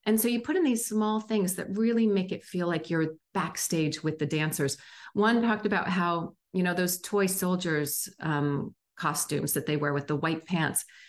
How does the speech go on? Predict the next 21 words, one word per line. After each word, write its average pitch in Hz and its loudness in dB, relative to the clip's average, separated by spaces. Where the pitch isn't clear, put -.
She - -4
said 208 2
in 202 2
the 202 4
forties, 202 2
they 185 -2
were 180 0
so 196 0
starched 190 -4
that - -6
you 202 2
had 185 2
to 180 -2
stand 185 0
in 202 2
a 196 -2
chair 185 -2
and 165 0
slide 151 0
into 143 -2
them. - -4